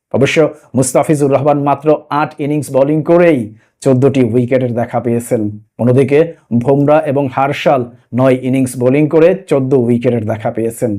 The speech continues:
এর বাইরে মাথিসা পাথিরানা ছয় ইনিংস বোলিং করে তেরো উইকেটের দেখা পেয়েছেন এবং নটরাজন সাত ইনিংস বোলিং করে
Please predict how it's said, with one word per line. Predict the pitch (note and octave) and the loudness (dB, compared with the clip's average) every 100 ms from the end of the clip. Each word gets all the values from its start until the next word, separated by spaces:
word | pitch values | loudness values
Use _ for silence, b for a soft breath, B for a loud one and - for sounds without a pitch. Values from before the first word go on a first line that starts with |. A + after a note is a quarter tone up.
| G#2 _ _ A#2+ | -10 _ _ 0
এর | B2 | 2
বাইরে | B2+ C3+ D3 E3 B B | 4 4 2 0 B B
মাথিসা | A#2+ B2 F3 D#3+ E3 C3 | -4 0 0 2 0 0
পাথিরানা | B2+ B2+ F3 D#3 C#3 A#2+ G#2 b b | 0 0 2 2 2 -4 -10 b b
ছয় | - C#3 C3 | -2 0 0
ইনিংস | B2 C3 A#2+ B2+ | 0 0 0 0
বোলিং | C3 D3 C#3+ | 2 2 2
করে | D#3 E3 E3 | 4 2 2
তেরো | C#3 C#3 A#2+ | -2 0 -2
উইকেটের | B2+ C3 C3+ B2 A2 | -4 -4 -4 -4 -6
দেখা | A2+ A2+ | -8 -8
পেয়েছেন | A#2+ A#2 - A#2+ G#2+ G#2+ _ | -4 -4 -2 -4 -6 -10 _
এবং | C#3 C3+ A#2+ B B | 0 0 -2 B B
নটরাজন | C#3 F3 E3 D#3 C#3 D3 A#2+ | 0 2 4 2 0 -2 -4
সাত | G#2+ D3 C#3 C3+ | -6 -2 -2 -2
ইনিংস | C3+ C3 A#2+ B2 | -4 -4 -4 -2
বোলিং | C3+ D#3 D#3 | 0 2 2
করে | E3+ E3 | 4 4